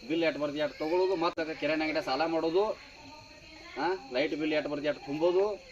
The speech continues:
ಈ ರೀತಿ ನಡೆದೈತಿ. ಮತ್ತೆ ನೋಡ್ರೆ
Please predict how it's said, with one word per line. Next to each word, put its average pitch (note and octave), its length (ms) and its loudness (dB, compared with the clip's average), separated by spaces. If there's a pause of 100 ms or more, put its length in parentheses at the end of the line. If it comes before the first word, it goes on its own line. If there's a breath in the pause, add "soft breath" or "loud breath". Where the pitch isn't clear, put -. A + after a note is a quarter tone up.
(440)
ಈ D4+ 140 0
ರೀತಿ D4+ 260 -2
ನಡೆದೈತಿ. B3+ 500 -4 (480)
ಮತ್ತೆ C#3 260 2
ನೋಡ್ರೆ E3 360 4